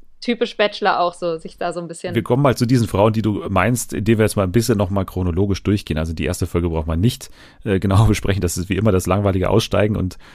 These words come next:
Speaker 2: ein paar peinliche Geschenke und das war's. Es gab eine Yogastunde, glaub ich, dieses Mal, also so eine,
Speaker 1: Ja.
Speaker 2: also so eine,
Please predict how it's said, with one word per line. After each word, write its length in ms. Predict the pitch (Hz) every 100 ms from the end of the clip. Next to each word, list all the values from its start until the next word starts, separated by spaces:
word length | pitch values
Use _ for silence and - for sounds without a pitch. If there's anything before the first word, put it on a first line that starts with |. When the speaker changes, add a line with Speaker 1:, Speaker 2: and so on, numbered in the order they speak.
| -
Speaker 2:
ein 100 | 95
paar 240 | 90 92 98
peinliche 400 | - 98 95 90
Geschenke 400 | 87 98 120 104
und 100 | 85
das 140 | 85
war's. 380 | 82 98 117 -
Es 100 | -
gab 160 | 95 -
eine 60 |
Yogastunde, 640 | 90 101 120 110 - 117 113
glaub 140 | 104
ich, 60 | 104
dieses 220 | 113 107
Mal, 160 | 110
also 120 | 107 92
so 100 | 95
eine, 200 | 87 85 - -
Speaker 1:
Ja. 120 | 202 -
Speaker 2:
also 200 | - 87
so 160 | 92
eine, 120 | 87